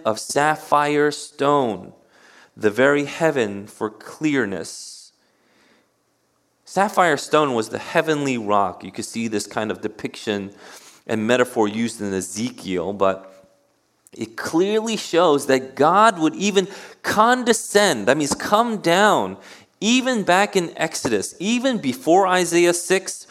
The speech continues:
where the angels are, are crying out, "Holy, holy, holy," and even before the transfiguration. And guess who had the honor and that particular witness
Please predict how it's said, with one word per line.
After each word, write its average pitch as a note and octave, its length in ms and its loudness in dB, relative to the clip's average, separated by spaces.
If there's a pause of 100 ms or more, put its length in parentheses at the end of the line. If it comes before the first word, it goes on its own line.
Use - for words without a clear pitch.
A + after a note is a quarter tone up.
(240)
where B2+ 180 4
the A#2+ 220 4
angels D#3 540 0
are, A#2 220 0
are A2+ 260 4
crying D3+ 460 0
out, C3 180 4
"Holy, D3+ 420 0
holy, C#3+ 400 0
holy," F#3 480 2
and C3+ 200 0
even G3 440 0
before C3 580 2 (320)
the A#2 100 -2
transfiguration. A2+ 1300 -2 (460)
And C#3 240 -2
guess G#3+ 300 0
who C4+ 380 0
had G#3 320 -2
the D#3 240 -4
honor E3+ 680 -2 (580)
and E3 220 2
that D#3+ 260 4
particular E3+ 1000 0
witness B2 1040 -2